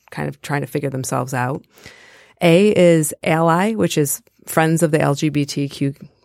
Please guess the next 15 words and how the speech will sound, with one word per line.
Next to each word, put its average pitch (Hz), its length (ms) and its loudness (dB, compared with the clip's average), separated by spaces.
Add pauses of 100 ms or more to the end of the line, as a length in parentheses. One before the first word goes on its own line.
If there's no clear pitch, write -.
(280)
community, 147 680 0 (320)
um, 135 500 -4 (100)
and, 139 640 -2 (180)
um, 139 440 -6 (140)
also 160 300 2
could 156 180 -2
be 147 240 0 (220)
asexual, 147 560 0
and 139 120 -2
that's 147 180 -2
somebody 160 260 2
who 156 120 0
doesn't 143 280 0
really 147 200 0
have, 135 460 0